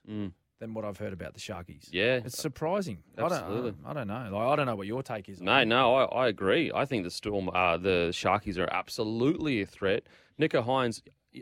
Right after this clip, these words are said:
Speaker 1: arguably could be favourite for the Dally M.
Speaker 2: Mm.
Speaker 1: And they, like, so they've got arguably the Dally M player leading them around the park. He's having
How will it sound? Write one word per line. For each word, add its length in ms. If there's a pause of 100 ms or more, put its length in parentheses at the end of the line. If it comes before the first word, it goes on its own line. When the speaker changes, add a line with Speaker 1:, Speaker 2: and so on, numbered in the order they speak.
Speaker 1:
arguably 520
could 160
be 120
favourite 360
for 100
the 60
Dally 300
M. 220 (120)
Speaker 2:
Mm. 280 (100)
Speaker 1:
And 160
they, 160
like, 300
so 160
they've 120
got 180 (720)
arguably 400
the 100
Dally 280
M 80
player 420 (240)
leading 360
them 100
around 240
the 60
park. 440
He's 180
having 280